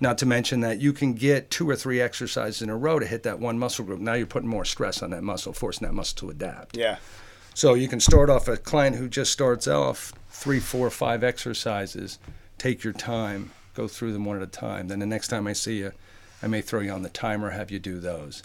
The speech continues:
Speaker 1: Next time I see you, I may have you combine three of 'em and do it with number or reps. And then next time I see you, we go ahead and we hit the timer. We try to do that again.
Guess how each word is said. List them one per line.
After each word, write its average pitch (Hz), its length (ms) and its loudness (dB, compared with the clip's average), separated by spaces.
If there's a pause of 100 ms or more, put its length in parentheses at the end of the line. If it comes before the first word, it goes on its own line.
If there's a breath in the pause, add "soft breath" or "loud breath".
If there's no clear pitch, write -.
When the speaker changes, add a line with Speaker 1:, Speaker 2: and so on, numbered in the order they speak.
(440 soft breath)
Speaker 1:
Next 110 180 -2
time 107 160 0
I 104 80 2
see 110 220 0
you, 101 200 -2
I 120 60 -4
may 120 140 2
have 110 180 -2
you 110 80 -4
combine 104 580 -4
three 92 280 -8
of 76 120 -12
'em 62 180 -14 (720)
and 110 160 -4
do 104 140 -2
it - 20 -4
with 92 160 -6
number 92 420 -4
or 92 180 0
reps. 85 480 -4
And 104 220 -2
then 95 220 -2 (120)
next 110 220 -4
time 98 160 -6
I 92 60 -6
see 104 240 -6
you, 90 160 -6
we 95 120 -8
go 98 120 -4
ahead 92 120 -4
and 95 80 -6
we 90 100 -6
hit 95 140 -8
the 98 60 -6
timer. 92 340 -6
We 90 80 -12
try 95 200 -6
to 90 60 -8
do 92 140 -8
that 85 120 -8
again. 82 300 -10